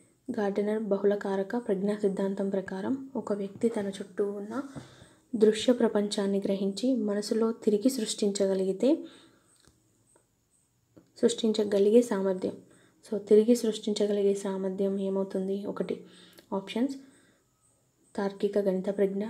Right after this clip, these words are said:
రెండు, ప్రాదేశిక ప్రజ్ఞ, మూడు, శారీరక స్పర్శ ప్రజ్ఞ, నాలుగు, ఉద్వేగాత్మక ప్రజ్ఞ.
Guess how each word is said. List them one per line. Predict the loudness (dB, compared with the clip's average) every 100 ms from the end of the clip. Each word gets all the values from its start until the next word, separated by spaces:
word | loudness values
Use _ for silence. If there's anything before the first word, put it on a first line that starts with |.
| -10 -4
రెండు, | -2 -2
ప్రాదేశిక | -2 -4 -6 -4 -4 -4
ప్రజ్ఞ, | -4 -4 -4 -6 -4
మూడు, | -2 -2
శారీరక | -4 -4 0 0 0 -4
స్పర్శ | -4 -4 -2 -4
ప్రజ్ఞ, | -2 -2 -2 -6 -8 -18 -20 -20 -20 -20 _ -6
నాలుగు, | -2 4
ఉద్వేగాత్మక | 4 4 2 0 0 -2 -4 -4
ప్రజ్ఞ. | -4 -4